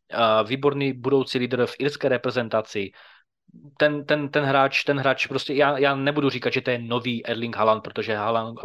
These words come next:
má podobný věk. Evan Ferguson je naprosto fenomenální útočník, kterému vedení Brightonu hodně, hodně dlouho bránit a bude ho přesvědčovat hodně dlouho, aby, aby ještě setrval v Brightonu.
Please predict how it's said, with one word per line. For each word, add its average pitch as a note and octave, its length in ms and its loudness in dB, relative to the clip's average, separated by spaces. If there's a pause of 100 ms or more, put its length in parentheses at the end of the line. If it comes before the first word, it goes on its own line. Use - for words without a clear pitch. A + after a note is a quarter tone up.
(120)
má A2 140 -2
podobný A#2 340 -6
věk. G#2 280 -2 (280)
Evan B2+ 200 -4
Ferguson A#2+ 420 -2
je A2+ 60 -4
naprosto A2 420 -4
fenomenální A2+ 600 -2
útočník, G#2+ 480 -4 (260)
kterému A#2+ 540 0 (340)
vedení A#2 440 0
Brightonu A#2 380 0
hodně, A#2+ 340 0
hodně B2 260 0
dlouho A#2 240 2
bránit A2+ 460 0
a A2+ 60 4
bude A2+ 160 0
ho A2 80 -4
přesvědčovat A2 560 -2
hodně A2+ 240 -4
dlouho, G#2+ 280 0
aby, A2 220 0
aby A2 180 -6
ještě A2 200 -4
setrval G#2+ 440 -2
v A2 60 -14
Brightonu. A2 380 -2